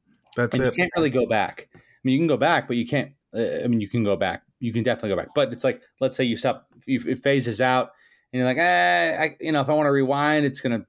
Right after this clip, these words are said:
Speaker 2: screw it up. It's gonna take me so long to, like, get back to the last place." And there's, like, the whole back up fifteen seconds thing, which I've done a couple times. And I just get so frustrated that I'm so out of the book at that point,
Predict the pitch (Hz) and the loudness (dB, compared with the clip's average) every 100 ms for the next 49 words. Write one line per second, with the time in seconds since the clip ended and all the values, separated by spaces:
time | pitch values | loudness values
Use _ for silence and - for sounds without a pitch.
0 | _ - - - - 131 123 139 143 139 | _ -12 -8 -6 -2 0 2 2 2 0
1 | - - - 123 123 131 113 120 123 117 | -6 -8 -4 -2 0 0 0 0 0 0
2 | 117 110 113 123 117 117 113 113 - 127 | -2 -2 -2 -4 -2 0 2 0 -2 -2
3 | 120 - - - - _ _ - 139 135 | -2 -4 -20 -20 -20 _ _ -2 0 2
4 | 131 127 117 120 117 107 123 113 127 - | 2 0 -2 -2 -2 -2 -2 -2 -4 -4
5 | 120 131 120 - 120 123 - 113 110 - | -6 -4 -4 -2 -2 -4 -4 -4 -4 -2
6 | 117 - 113 117 110 104 - 117 107 107 | -4 0 0 0 -2 -8 -8 -6 -4 -2
7 | 113 113 107 - _ _ - 123 120 113 | 0 0 -2 -6 _ _ -6 -2 0 0
8 | 110 123 - 131 120 - 143 139 - 113 | -2 -4 -2 -2 -2 0 0 0 -2 0
9 | 110 107 104 107 - - 175 160 135 131 | 0 0 0 -2 -2 0 2 2 2 2
10 | 120 101 92 101 - 92 92 - 98 95 | 0 -4 -4 -4 -4 -8 -10 -6 -8 -8